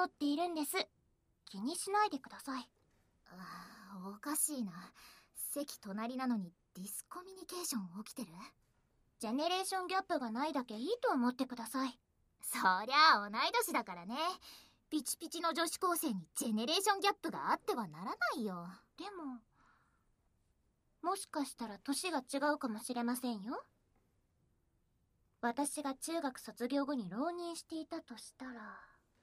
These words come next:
Speaker 1: どうします？
Speaker 2: え、そうだったの？実は那須原千夏さん、敬語使わないといけないですか？
Speaker 1: <laughs>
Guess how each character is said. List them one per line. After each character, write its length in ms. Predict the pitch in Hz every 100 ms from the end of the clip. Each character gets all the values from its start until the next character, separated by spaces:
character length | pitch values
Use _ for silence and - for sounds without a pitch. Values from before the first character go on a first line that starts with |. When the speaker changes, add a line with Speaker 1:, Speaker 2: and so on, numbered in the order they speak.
| _ _ _ _ _ _ _ _ _ _ _ _ _ _
Speaker 1:
ど 120 | 277
う 60 | 277
し 160 | - 175
ま 80 |
す？ 180 | - -
Speaker 2:
え、 60 | - _ _ _ _ _ _ _ _ _ - 320 453 - - _ _ _ -
そ 220 | - 453
う 40 | 508 622
だ 80 | -
っ 60 |
た 120 | -
の？ 240 | 214 220 381 - - - _ _ _ _ -
実 340 | 226 226 294
は 120 | 247 180
那 180 | 202 240
須 160 | 302
原 220 | 302 190 -
千 140 | - 233
夏 180 | 247 -
さ 120 | 240
ん、 140 | 269 - - _ _ _ _ _
敬 220 | - 381
語 140 | 440 415
使 260 | - -
わ 100 | 440 440
な 100 | 466
い 60 |
と 100 | 453
い 80 | -
け 100 | 440
な 100 | 370
い 60 | 480
で 60 |
す 100 | -
か？ 260 | 311 302 - _ _
Speaker 1:
<laughs> 60 | -